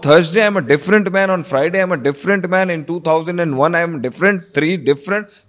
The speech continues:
five different, every day I am changing, every day I am getting bored। हर दिन मैं सैचुरेट हो रहा हूं, मैं बर्नआउट हो रहा हूं, मैं हिसाब किताब, मैं जो आज बर्दाश्त कर सकता हूं, वो मैं कल definitely नहीं कर सकता। जो आज मेरा मूड अच्छा है, वो मेरा कल नहीं हो सकता।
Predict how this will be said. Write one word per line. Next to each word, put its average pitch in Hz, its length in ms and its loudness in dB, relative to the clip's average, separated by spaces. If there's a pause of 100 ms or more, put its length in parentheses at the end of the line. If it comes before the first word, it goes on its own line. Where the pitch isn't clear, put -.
(120)
five 175 160 6
different, 175 440 0
every 190 380 -2 (180)
day 208 140 6
I 214 120 2
am 185 100 -4
changing, 120 540 -6
every 139 280 -2
day 143 200 2
I - 20 -
am 170 60 -2
getting 160 360 0
bored। 214 320 6 (540)
हर 127 160 6
दिन 143 220 0
मैं 180 140 -2
सैचुरेट 151 600 4
हो 131 120 2
रहा 156 100 0
हूं, 170 80 -2
मैं 143 200 -4
बर्नआउट 151 520 6
हो 123 120 2
रहा 156 120 0
हूं, 170 60 0
मैं 165 100 -4
हिसाब 131 240 -2
किताब, 147 260 -6
मैं 185 120 -2
जो 165 80 0
आज 143 240 4
बर्दाश्त 156 440 -2
कर 170 80 -2
सकता 151 300 -4
हूं, 208 80 2
वो 208 60 -2
मैं 196 120 -4
कल 208 160 2
definitely 226 520 0
नहीं 202 100 -2
कर 147 120 -2
सकता। - 400 -16 (600)
जो 110 80 -2
आज 160 220 6
मेरा 180 200 4
मूड 185 240 4
अच्छा 190 180 4
है, 214 40 8
वो 220 60 6
मेरा 220 140 4
कल 220 220 2
नहीं 233 140 -4
हो 165 80 0
सकता। - 480 -12